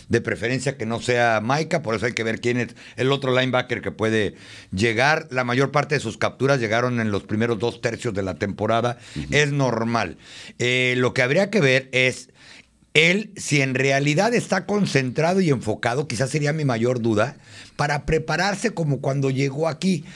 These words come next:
Speaker 1: ¿A qué me refiero? El otro día lo vi tirando una primera pelota con los Texas Rangers, que por cierto marcaron strike y estaba como hasta allá, ¿no? Este, <laughs> todo el mundo en social media estaba haciendo burla de el umpire robado, ¿no? Este, <laughs> bueno,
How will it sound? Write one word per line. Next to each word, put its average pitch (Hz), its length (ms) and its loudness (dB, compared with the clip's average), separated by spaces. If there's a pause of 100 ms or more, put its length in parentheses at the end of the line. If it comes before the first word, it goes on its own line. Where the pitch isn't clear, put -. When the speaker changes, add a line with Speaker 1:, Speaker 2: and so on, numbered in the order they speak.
(120)
Speaker 1:
¿A - 80 -2
qué 202 120 0
me 214 100 2
refiero? 131 380 2
El 131 80 0
otro 180 180 0
día 175 80 4
lo 175 100 4
vi 160 120 2
tirando 160 580 0 (340)
una 139 260 0
primera 123 500 -2
pelota 139 640 0
con 117 120 -2
los 95 140 -6
Texas 120 320 0
Rangers, 131 320 0
que 107 100 -4
por 92 120 -6
cierto 117 140 -2
marcaron 120 380 -2
strike 123 320 -4
y 117 40 -4
estaba 110 260 -6
como 87 180 -10
hasta - 140 -8
allá, 69 200 -4
¿no? 104 220 -6 (300)
Este, 107 260 0
<laughs> - 0 -
todo 139 220 2
el 147 60 2
mundo 147 180 4
en 127 80 2
social 131 320 0
media 131 180 2
estaba 123 200 0
haciendo 131 260 -2
burla 131 220 2
de 117 180 2 (240)
el 117 120 2
umpire 143 440 2
robado, 117 500 2
¿no? 131 260 0 (460)
Este, 127 560 4
<laughs> - 20 2
bueno, 120 380 2